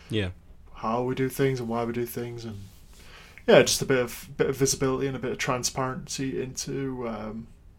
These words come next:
Speaker 2: into the business and stuff. So yeah, it's, it's
Speaker 1: Yeah.
Speaker 2: just, uh, it's just an, it's, it's a nice way of kind of, you know, sharing what you're working on and sharing about, sharing your experience in that space.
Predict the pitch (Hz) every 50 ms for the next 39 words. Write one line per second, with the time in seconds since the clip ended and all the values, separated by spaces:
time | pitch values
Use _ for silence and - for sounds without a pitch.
0 | - - - - - - 110 98 - - 135 120 - 117 113 123 127 120 - 143
1 | 147 151 - - - - - - - - - - - - - - - - - 131
2 | 147 156 - - - 127 123 - - - - - - - - - 254 214 147 135
3 | - - - 131 - 127 127 - - - - 120 104 87 - - - - - -
4 | - 123 117 110 110 - - - - - - - - - - - - - - -
5 | - - - - 190 180 180 185 - - - 139 127 139 - 151 - - 180 170
6 | 160 - - 165 156 147 143 139 135 - - 151 143 135 131 123 117 - - -
7 | 143 135 131 135 135 131 123 - - 156 147 127 127 143 139 - - - - -
8 | - - - - - - - - - - - - - - - - - 160 147 143
9 | 139 139 139 139 139 135 135 131 131 135 135 127 135 135 135 139 139 139 135 151
10 | 143 139 139 139 135 135 120 113 113 113 - - - 135 113 113 113 113 113 113
11 | 113 110 110 110 113 113 113 - - - - - - 98 - - - - - -
12 | - 113 113 113 117 117 117 113 113 117 117 113 - - - - 113 113 113 113
13 | 113 - - 135 113 117 113 110 - - - - 123 127 - - -